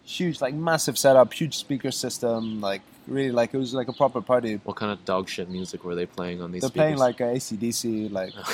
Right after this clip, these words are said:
Speaker 1: Thunder, and it was like,
Speaker 2: Okay,
Speaker 1: you had to
Speaker 2: at least
Speaker 1: drink every time Thunder,
Speaker 2: at
Speaker 1: yeah.
Speaker 2: least there's that. It's not
Speaker 1: Yeah.
Speaker 2: like, uh, stupid frat, frat party
Speaker 1: Yeah.
Speaker 2: music.
Speaker 1: Yeah, I mean, there was that, a little bit of that too, but it was, like, very, like, it was,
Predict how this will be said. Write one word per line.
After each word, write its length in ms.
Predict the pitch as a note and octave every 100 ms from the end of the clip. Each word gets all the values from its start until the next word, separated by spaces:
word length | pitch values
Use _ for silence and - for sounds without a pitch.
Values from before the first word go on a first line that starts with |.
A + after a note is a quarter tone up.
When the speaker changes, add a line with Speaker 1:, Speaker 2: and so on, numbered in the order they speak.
| -
Speaker 1:
Thunder, 280 | C3 B2 B2
and 160 | A#2+ A#2+
it 0 |
was 120 | C3+
like, 120 | C#3+
Speaker 2:
Okay, 60 | G2
Speaker 1:
you 40 |
had 80 | D#3
to 80 | G2+
Speaker 2:
at 60 | G#2
least 100 | C3+
Speaker 1:
drink 220 | D3 C#3+
every 180 | C3 B2+
time 240 | B2 A#2+
Thunder, 300 | - A#2 A2+
Speaker 2:
at 80 | G#2+
Speaker 1:
yeah. 100 | G#2+
Speaker 2:
least 240 | G2+ G2+
there's 200 | G#2 F2+
that. 260 | F#2 F2 E2 -
It's 140 | G2
not 140 | A2 F#2
Speaker 1:
Yeah. 60 | F#2
Speaker 2:
like, 260 | F2+ -
uh, 400 | G2 F#2 F2+ F2+ F2 F#2 - - - G2
stupid 320 | - - F#2
frat, 240 | - F2 - _
frat 220 | - F#2 -
party 220 | F#2 F2
Speaker 1:
Yeah. 60 |
Speaker 2:
music. 480 | F2+ F2+ F#2 F2+ - _ - _ _ _ _ -
Speaker 1:
Yeah, 100 | C3
I 40 |
mean, 120 | E3+
there 80 | F#3+
was 160 | F#3 E3
that, 240 | G3+ F#3+
a 60 | F3+
little 180 | F#3 G3
bit 140 | C3+
of 80 | A2+
that 180 | G2+ -
too, 240 | G#2+ G#2
but 100 | G2
it 20 |
was, 120 | A#2+ A#2+
like, 120 | C3
very, 240 | D#3 D#3
like, 240 | C3+ A#2+ C3+
it 60 |
was, 200 | C3 A#2